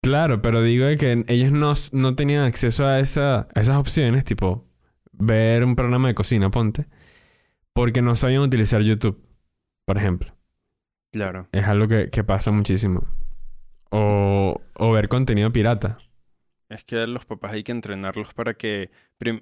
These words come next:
Speaker 2: hay varias capas.
Speaker 1: A ver.
Speaker 2: Son varios milestones donde vas entrenando a tu papá hasta que se vuelve un experto en tecnología. O solo un ser humano que puede funcionar en la, en pleno dos mil veintiuno.
Speaker 1: Claro, exacto.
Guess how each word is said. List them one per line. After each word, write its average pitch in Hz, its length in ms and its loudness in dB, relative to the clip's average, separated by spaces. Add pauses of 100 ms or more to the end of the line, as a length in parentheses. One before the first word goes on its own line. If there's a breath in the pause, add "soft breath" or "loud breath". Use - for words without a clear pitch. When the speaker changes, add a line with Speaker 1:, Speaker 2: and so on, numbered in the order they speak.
Speaker 2:
hay 107 160 -4
varias 120 320 -2
capas. - 500 -6 (520)
Speaker 1:
A 113 100 4
ver. 101 140 2
Speaker 2:
Son 101 580 -12
varios 117 300 -2
milestones 127 720 -4
donde 104 340 -2
vas 95 180 -4
entrenando 104 540 -6
a 101 40 -8
tu 110 120 -8
papá 104 260 -4
hasta 123 220 -8
que 117 100 -10
se - 120 -8
vuelve 95 340 -6
un 98 440 -8 (540 loud breath)
experto - 480 -8
en 104 160 -8
tecnología. 95 680 -10 (500)
O 110 140 -4
solo 117 360 -4
un 110 460 -10 (600)
ser 107 260 -6
humano 98 880 -8
que 107 120 -8
puede 95 160 -6
funcionar 92 600 -8
en 95 180 -8
la, 92 320 -10
en 98 240 -12
pleno 95 300 -8
dos 95 100 -8
mil 95 160 -10
veintiuno. 95 340 -2
Speaker 1:
Claro, 101 260 0 (120)
exacto. 101 400 -6